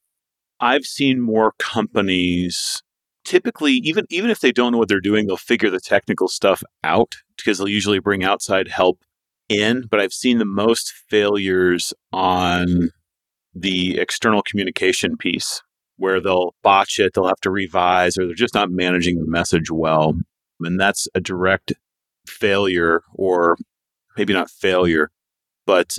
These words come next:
it's a weakness of that familiarity. You know, they'll bring in executive comms people, they'll have their crisis management team, but as it relates to cybersecurity, they somehow miss the mark. Right? I see it often. It's getting better, and people pay less attention to it, but it just,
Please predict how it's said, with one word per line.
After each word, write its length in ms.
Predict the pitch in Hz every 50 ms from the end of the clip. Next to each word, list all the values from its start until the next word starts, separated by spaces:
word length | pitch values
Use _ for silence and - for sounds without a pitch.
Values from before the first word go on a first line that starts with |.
| - -
it's 160 | 92 - -
a 60 | 104
weakness 540 | 98 92 101 107 107 - - 92 85 - -
of 60 | 90
that 180 | 85 85 - -
familiarity. 640 | - 95 92 90 87 85 82 85 87 85 80 78 78
You 60 | 85 90
know, 100 | 85 82
they'll 140 | 80 87
bring 260 | 80 - 107 107 110 110
in 100 | 104 95
executive 680 | 92 87 - 98 101 95 - - 87 92 87 - -
comms 440 | - - 92 90 87 87 87 - -
people, 500 | - 92 87 82 - 87 82 82 82 80 80
they'll 140 | - 80 82
have 400 | 85 87 95 95 95 95 87 80 78 -
their 200 | 92 92 90 -
crisis 480 | - - 110 101 92 - - 98 -
management 500 | - 95 90 90 90 - - 92 82 80
team, 480 | - - 90 87 85 85 82 80 80 82 _ _ _ _ _ _ _ _ _ _ _ _ -
but 120 | - 95 -
as 160 | 92 98 -
it 60 | 110 87
relates 360 | 90 92 95 95 101 - -
to 100 | - 87
cybersecurity, 1000 | - - 95 92 92 82 90 - - 92 - - - 104 101 98 98 90 85 82
they 120 | 82 85
somehow 400 | 82 - - 117 107 104 101 92
miss 300 | 85 82 87 87 - -
the 100 | - 92
mark. 340 | 76 80 80 85 82 78 - -
Right? 140 | - 80 -
I 60 | 92 -
see 240 | - - - 127
it 80 | 107 - -
often. 480 | 80 80 80 78 - - 101 113 110 - _ _ _ _ -
It's 180 | 110 113 -
getting 300 | - 127 127 135 127 113
better, 460 | 87 - 92 87 95 110 117 123 123 120 - - _ _ _ _ _ -
and 280 | 95 95 92 90 87 -
people 280 | - 117 107 - 98
pay 220 | - - - 101 92
less 240 | 90 95 92 - -
attention 460 | 85 - - 87 87 - - 104 101
to 200 | - - 120 117
it, 100 | 123 - -
but 140 | 82 95 87
it 100 | 80 -
just, 400 | - 107 98 90 - - -